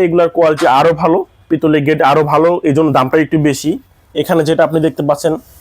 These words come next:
আমি যদি দেখাই একটু আপনাদের, লেখা আছে ইরান স্পেন, আসলে এটা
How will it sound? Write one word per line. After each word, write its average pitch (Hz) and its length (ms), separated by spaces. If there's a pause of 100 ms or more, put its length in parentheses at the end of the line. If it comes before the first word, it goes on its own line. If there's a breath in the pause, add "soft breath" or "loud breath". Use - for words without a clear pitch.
(160)
আমি 127 160
যদি 139 180
দেখাই 135 240
একটু 131 160
আপনাদের, 127 240 (640 loud breath)
লেখা 160 200
আছে 180 160
ইরান 202 140 (200)
স্পেন, 180 200 (180)
আসলে 170 240
এটা 170 100